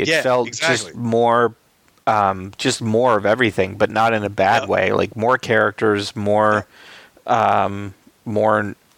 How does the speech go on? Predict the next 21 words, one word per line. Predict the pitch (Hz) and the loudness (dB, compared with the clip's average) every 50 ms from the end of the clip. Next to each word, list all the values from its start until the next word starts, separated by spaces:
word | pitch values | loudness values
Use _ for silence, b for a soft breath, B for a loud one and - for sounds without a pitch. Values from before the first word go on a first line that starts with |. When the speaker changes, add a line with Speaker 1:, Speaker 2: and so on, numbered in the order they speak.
| - - - | -12 -8 -6
Speaker 1:
uh, | 87 101 104 107 104 98 95 92 85 - - - - - - - - - - | -4 0 2 2 2 4 4 4 4 2 2 2 0 0 -2 -2 -6 -6 -8
like, | - 107 110 117 - | -4 -4 -4 -4 -4
this, | 113 - - - | -6 -6 -6 -8
the, | _ 151 - 110 - - - - - | _ -14 -14 -14 -14 -20 -20 -16 -8
the | - 113 | -6 -4
storylines | - - - 131 113 113 113 113 107 107 107 110 110 107 104 - - _ _ - | -4 -4 -2 0 0 2 2 2 2 2 2 2 0 -2 -4 -8 -10 _ _ -6
branched | 117 120 113 113 113 110 - - - - - - - - | -2 0 0 0 0 -2 -2 -4 -4 -4 -8 -16 -12 -8
more, | 143 123 117 110 110 107 104 _ _ - - _ _ _ _ - 131 | -4 0 2 2 2 0 -2 _ _ -20 -20 _ _ _ _ -6 -4
uh, | 123 101 90 | -2 -2 -2
kind | 107 - 127 117 107 | -4 -2 -2 -2 -2
of | 101 104 | -2 -4
naturally, | 104 107 107 107 113 - - 127 117 113 110 107 107 101 - B B B B B B B B B B | -2 0 2 2 2 0 0 0 2 2 2 2 2 -2 -4 B B B B B B B B B B
um, | - 117 113 113 110 107 104 107 104 - - | 0 2 2 4 2 0 0 -4 -10 -10 -2
in, | - 123 120 113 110 - | 0 0 0 0 -2 -2
and | 120 113 110 | -2 0 0
it | 110 | 2
was | 110 113 104 107 | 0 0 -2 -2
way | 101 113 117 117 | 0 0 0 2
more | 113 110 110 110 110 107 | 2 0 2 2 2 0
contained. | - - 113 101 - - 113 107 107 110 110 113 113 110 104 - B B B B B B B B | -2 -4 -10 -8 -8 -6 -4 -2 -2 -2 -2 -2 -4 -6 -8 -12 B B B B B B B B
Like, | 110 107 107 104 101 98 - - | -2 0 0 0 0 -2 -6 -14